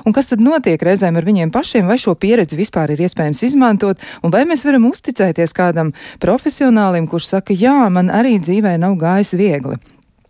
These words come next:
Un, lai varētu komentēt, eh, visas šīs te lietas un, eh, un visus, eh, šos jautājumus, esam aicinājuši arī viešņu, un pie mums, eh, šodien, un tādā virtuālā veidā, būs Natālija Morozova, certificēta klīniskā psiholoģe, E M D R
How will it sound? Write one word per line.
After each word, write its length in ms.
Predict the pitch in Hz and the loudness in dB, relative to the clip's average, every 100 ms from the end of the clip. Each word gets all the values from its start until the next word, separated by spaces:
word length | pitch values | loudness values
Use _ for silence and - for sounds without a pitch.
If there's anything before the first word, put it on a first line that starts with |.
| _ - | _ -2
Un, 140 | 208 196 | 2 2
lai 100 | 185 | 2
varētu 320 | 214 175 - | 2 0 0
komentēt, 640 | 294 359 233 208 180 170 | -2 2 0 2 0 0
eh, 100 | 180 | 0
visas 300 | 170 240 - | 0 -2 -4
šīs 380 | - - 180 190 | -6 -4 -4 -4
te 180 | 170 160 - - | -4 -6 -8 -4
lietas 500 | 196 339 - 196 190 | -2 -2 -4 -6 -2
un, 240 | 202 180 170 | 0 2 2
eh, 120 | 165 | 0
un 180 | 170 170 | 0 0
visus, 400 | 196 - 185 - | 0 -2 -4 -2
eh, 200 | 165 160 | 0 0
šos 180 | 170 170 | 0 0
jautājumus, 520 | 247 427 302 208 - - - | 0 0 0 0 -2 -8 -4
esam 280 | 359 - 214 | -2 2 2
aicinājuši 680 | 214 330 302 196 170 - | 2 2 0 0 0 0
arī 160 | 233 190 | 0 0
viešņu, 560 | 170 220 151 147 165 165 | 0 0 -2 -2 -4 -2
un 80 | |
pie 160 | 175 170 | 0 0
mums, 420 | 185 269 339 - | 2 0 -2 -2
eh, 140 | 185 156 | 0 0
šodien, 580 | - 247 269 196 170 - - 180 | 0 0 2 2 0 -4 -8 -2
un 60 | |
tādā 180 | 175 147 | -2 0
virtuālā 480 | 151 - 330 349 277 | -2 0 0 2 2
veidā, 340 | 233 285 277 180 | 2 2 0 0
būs 160 | 185 | 0
Natālija 500 | 202 254 311 214 180 | 2 2 2 2 2
Morozova, 600 | 175 180 196 254 214 160 | 0 0 2 2 0 -2
certificēta 680 | 151 208 214 180 156 156 147 | -2 -4 -4 -8 -4 -4 -4
klīniskā 420 | 180 208 - 156 | 0 0 0 -4
psiholoģe, 560 | - 330 403 220 175 170 | -4 -6 -2 0 0 0
E 140 | 190 | 0
M 100 | 185 | 0
D 100 | 160 | 0
R 140 | 180 | 0